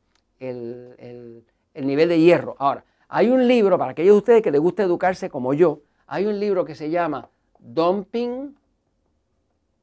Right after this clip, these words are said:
Iron. Es la mejor cosa que yo he leído sobre el tema del hierro. Nunca había leído algo tan bueno como eso. De hecho, no es un médico el que lo escribe, es un microbiólogo. Y es un señor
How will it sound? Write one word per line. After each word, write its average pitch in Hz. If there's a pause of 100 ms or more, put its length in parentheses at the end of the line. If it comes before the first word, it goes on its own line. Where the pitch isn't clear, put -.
(240)
Iron. 95 (800)
Es 196
la 143
mejor 196
cosa 220 (760)
que 135
yo 143
he 147
leído 113 (260)
sobre 120
el 107
tema 120
del 120
hierro. 110
Nunca 180
había 175
leído 185
algo 170
tan 120
bueno 123
como 120
eso. 107 (260)
De 151
hecho, 180
no 165
es 214
un 220
médico 202
el 151
que 156
lo 135
escribe, 131 (240)
es 170
un 202
microbiólogo. 151 (380)
Y 156
es 196
un 247
señor 240